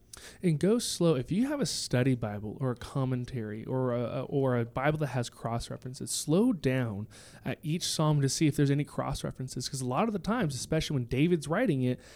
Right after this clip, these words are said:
it's about an event that we read about. So slow down. I would say stop, go read that event, and then read the psalm, because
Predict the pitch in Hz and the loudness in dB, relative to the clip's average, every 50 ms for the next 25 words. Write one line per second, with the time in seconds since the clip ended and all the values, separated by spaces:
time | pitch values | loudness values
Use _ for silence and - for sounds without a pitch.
0 | - - - - _ - - 160 - 202 175 135 165 160 240 311 - 190 160 147 | -20 -20 -20 -20 _ -2 -2 0 2 2 2 2 2 2 2 2 4 4 4 4
1 | 135 131 175 233 202 - - - 156 170 - 147 135 151 175 180 160 127 117 113 | 6 6 4 4 4 0 -2 0 0 0 0 0 0 2 2 2 2 2 0 0
2 | 120 147 220 269 294 202 139 117 110 120 104 90 95 104 - - _ - - - | 2 4 4 4 6 4 4 2 0 -2 -8 -8 -10 -12 -12 -14 _ -20 -20 -18
3 | - - - 165 143 - - - 156 165 226 294 240 185 220 262 196 131 139 170 | -8 -2 0 0 2 2 2 4 6 6 8 8 6 4 2 2 0 -2 0 -2
4 | 214 208 - - 151 127 - - - - - - 190 240 220 165 - - - _ | -2 -2 0 -2 -2 -2 -2 -2 -2 -2 0 0 0 2 0 -2 -4 -6 -14 _
5 | _ _ - - 156 185 233 240 240 247 202 202 175 160 156 139 139 160 165 - | _ _ 4 6 8 8 8 8 6 4 4 4 4 4 4 2 2 2 2 2
6 | - 165 156 143 135 139 135 127 131 151 196 220 180 151 143 - - 247 330 269 | 2 2 4 4 4 2 0 2 0 0 0 2 2 0 0 0 -2 -4 -4 -4
7 | 170 156 - - 170 160 151 | -4 -4 0 2 2 2 2